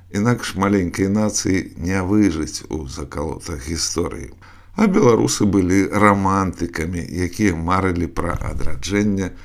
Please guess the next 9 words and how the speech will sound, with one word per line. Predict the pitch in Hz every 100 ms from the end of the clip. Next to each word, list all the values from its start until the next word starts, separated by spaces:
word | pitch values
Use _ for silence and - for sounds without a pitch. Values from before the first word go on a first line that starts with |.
| - -
супольнай, | - 82 71 - 80 85 90 82
магутнай, | 76 73 73 76 85 85 82 67 - -
мультыкультурнай | 95 90 - 82 - 85 82 71 - 85 85 82 78
дзяржавы. | 69 78 78 78 80 73 78 - - - - - - - - - - -
У | 98
тысяча | 101 90 82 - 90
дзевяцьсот | 76 76 76 - 71 -
шаснаццатым | - 82 - 80 71 - 65 - 64
годзе | 67 104 120 110 123